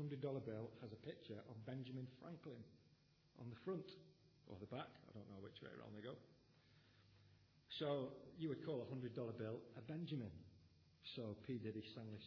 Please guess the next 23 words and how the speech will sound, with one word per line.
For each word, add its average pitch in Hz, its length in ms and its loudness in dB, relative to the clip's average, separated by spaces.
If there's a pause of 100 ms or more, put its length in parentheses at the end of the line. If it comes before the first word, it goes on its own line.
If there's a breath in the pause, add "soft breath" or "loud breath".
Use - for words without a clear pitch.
song, 113 160 -2 (160)
"It's - 240 -10
all 120 160 0
about 131 240 -2
the 113 80 -4
Benjamins." 135 640 -2
What 156 160 -2
does 139 160 -2
he 151 80 2
mean? 170 240 2 (320)
It's - 160 -4
all 123 160 0
about 143 240 -2
the 147 80 0
money, 185 320 0 (320)
the 113 80 -10
bling. 208 400 -4 (1400 loud breath)
It's 156 180 2
all 190 120 6
about 180 220 6
the 165 220 2
trappings. 170 460 4 (400)
And 165 200 6